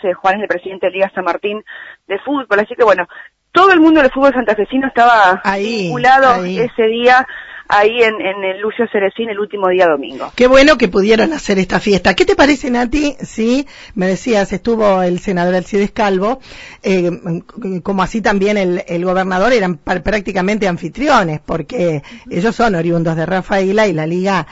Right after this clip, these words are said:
Speaker 2: la Liga tiene su sede ahí en la Perla del Oeste. ¿Qué te parece si lo escuchamos al senador y después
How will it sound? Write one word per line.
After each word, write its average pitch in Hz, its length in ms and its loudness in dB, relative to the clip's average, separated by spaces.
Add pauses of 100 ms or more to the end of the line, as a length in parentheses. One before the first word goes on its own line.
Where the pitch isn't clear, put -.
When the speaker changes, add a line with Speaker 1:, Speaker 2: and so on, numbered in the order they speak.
(280)
Speaker 2:
la 180 140 -2
Liga 190 240 0
tiene 190 220 -2
su 180 120 -8
sede 190 440 -2
ahí 175 240 -4
en 180 100 -2
la 180 80 -2
Perla 196 240 -2
del 185 140 0
Oeste. 190 320 -2
¿Qué 208 80 -6
te 214 80 -4
parece 220 260 -4
si 226 120 -6
lo 196 60 0
escuchamos 202 440 -4
al 202 100 -4
senador 185 360 -2
y 240 40 -2
después 202 380 -4